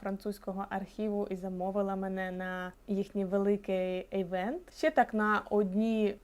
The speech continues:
вечірці друзів я зустріла директора рекламного агентства, і зараз ми з ними періодично працюємо для місцевих французьких брендів. Тобто не забувайте казати новим людям, чим ви займаєтесь.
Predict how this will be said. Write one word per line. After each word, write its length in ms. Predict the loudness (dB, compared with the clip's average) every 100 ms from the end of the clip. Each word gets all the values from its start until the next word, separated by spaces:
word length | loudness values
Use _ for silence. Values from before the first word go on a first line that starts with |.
| -8
вечірці 720 | -2 -2 -2 0 0 0 -4
друзів 500 | 0 0 0 0 -2 0
я 220 | 0 0
зустріла 680 | -2 -6 0 2 2 -2 -8 -6
директора 640 | 2 6 6 4 0 0
рекламного 640 | 0 0 0 2 0 -2 -6 -4
агентства, 800 | -2 -2 -2 -4 -6 -4 -2 -2 -2
і 140 | -2
зараз 320 | 0 0 0
ми 140 | -2 -2
з 60 |
ними 220 | -2 -2 -2
періодично 640 | -2 0 0 0 -2 -8
працюємо 640 | -6 -10 0 2 2 0 -4
для 520 | -2 -2 0 -4 -6 -8 -12 -10 -4
місцевих 460 | -4 -2 -2 -2
французьких 640 | -4 -6 -4 -8 -8 -10 -6
брендів. 480 | -2 -2 -2 -6 6
Тобто 560 | 8 8 4 4 4 4
не 220 | 2 6
забувайте 880 | 4 4 2 2 4 2 4 4 4 4
казати 560 | 2 4 4 2 0
новим 420 | -6 -4 -6 -8 -6
людям, 340 | -4 -4 -6 -8 -12
чим 280 | -2 2 2
ви 80 | 0
займаєтесь. 720 | 0 0 -2 -6 -10 -10 -12